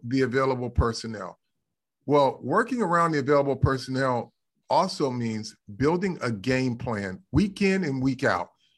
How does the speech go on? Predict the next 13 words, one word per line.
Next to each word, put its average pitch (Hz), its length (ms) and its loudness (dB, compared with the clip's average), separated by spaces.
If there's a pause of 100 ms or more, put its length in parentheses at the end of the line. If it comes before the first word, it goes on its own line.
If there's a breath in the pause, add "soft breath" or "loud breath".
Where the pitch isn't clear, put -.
(140)
Your 170 200 4
personality 202 1080 4 (380)
is, 139 240 4
"Here's 180 340 6
what 202 140 6
they 190 160 6
do 180 200 4
well." 131 300 4
That's 156 260 2
what 190 140 -2
teams 175 300 2
should - 180 -4
say. 101 220 -2